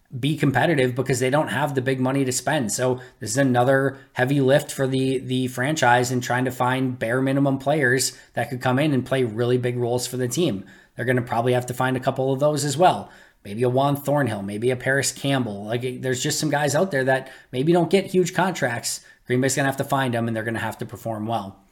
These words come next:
Then maybe you get a random guy that you weren't expecting anything from to have a big season. You know,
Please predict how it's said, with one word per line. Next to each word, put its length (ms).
Then 200
maybe 280
you 200
get 340
a 160
random 760
guy 380
that 240
you 100
weren't 240
expecting 520
anything 500
from 440
to 80
have 180
a 60
big 180
season. 560
You 160
know, 320